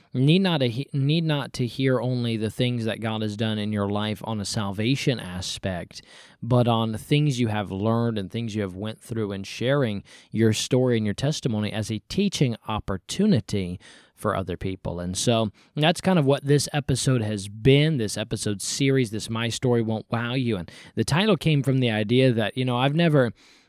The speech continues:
I, I don't have one of those stories where I grew up in the drunkard's home, or I,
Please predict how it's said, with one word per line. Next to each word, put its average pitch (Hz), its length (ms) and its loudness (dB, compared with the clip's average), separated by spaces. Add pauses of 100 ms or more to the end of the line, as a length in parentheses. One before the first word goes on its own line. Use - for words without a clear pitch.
(120)
I, 156 240 2
I 156 120 0
don't 170 180 2
have 170 160 4
one 160 160 4
of 135 80 2
those 123 160 2
stories 139 420 2
where 110 120 0
I 107 80 -2
grew 117 300 2
up - 140 -2
in 117 60 -2
the 110 120 -2
drunkard's 110 480 -4
home, 110 520 -4
or 92 220 -4
I, 90 160 -8